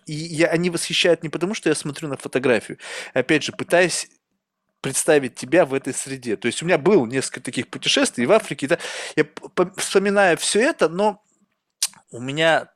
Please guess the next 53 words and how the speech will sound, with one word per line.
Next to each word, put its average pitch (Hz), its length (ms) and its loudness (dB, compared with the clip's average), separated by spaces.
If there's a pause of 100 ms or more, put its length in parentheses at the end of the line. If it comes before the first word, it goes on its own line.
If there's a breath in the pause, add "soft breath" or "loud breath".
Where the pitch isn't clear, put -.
т-, - 200 -10
какой-то - 380 -10
странный 160 520 2
мозг. 208 320 0
То - 100 0
есть - 140 0
я 185 100 4
вижу 185 340 0
эту 160 180 -2
всю - 200 -6
красоту 240 680 -2 (540 loud breath)
и, 170 260 2
м, 131 480 -12 (180)
не 127 60 -12
знаю, 113 260 0
могущество 127 880 0
живой 143 260 2
природы, 196 320 0
но 175 140 -2
вот 196 200 -4 (180)
такое - 240 0
ощущение, 247 380 -2
что - 300 -2 (340 loud breath)
как 156 140 -14
будто 160 280 -8
бы 156 120 -2
мне 160 240 2
вот 143 140 -2
этого 147 280 2
маловато, 156 580 4
знаешь, 156 240 -2
то - 60 -8
есть 131 140 -8
мне 160 120 -6
нужно, 151 240 -6
чтобы 151 280 -2
вот 139 120 -10
что-то - 180 -8
тут 175 160 -4
ещё - 180 0
шевелилось, 151 600 0
то 123 80 -2
есть 117 160 -6
наслаждаться 170 580 4
просто, 226 380 -2
ну 202 100 -12
да, 160 180 2
клёво, 156 440 -4
классно, 120 600 -6
закаты, 131 580 0
тигры, 147 460 -4
слоны, 151 520 -2
жирафы, 123 460 0